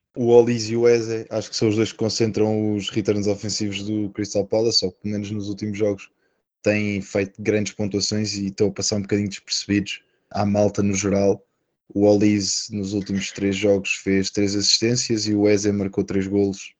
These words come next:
e fez uma assistência. Portanto, bastante acima de outras opções que são muito mais, que têm muito mais ownership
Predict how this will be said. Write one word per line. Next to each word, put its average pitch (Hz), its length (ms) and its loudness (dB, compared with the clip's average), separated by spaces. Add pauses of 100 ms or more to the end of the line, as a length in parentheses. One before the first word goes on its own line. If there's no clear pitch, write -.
e 95 320 0
fez 95 280 -4
uma 98 140 0
assistência. - 520 -4 (300)
Portanto, 101 420 -6 (240)
bastante 110 640 -2
acima 107 560 2
de 110 140 0
outras 123 300 2
opções 127 540 0
que - 120 -8
são 120 200 0
muito 123 420 -2
mais, 113 760 -4 (120)
que - 80 -20
têm 117 160 0
muito 120 200 -4
mais 120 200 -2
ownership 120 500 -4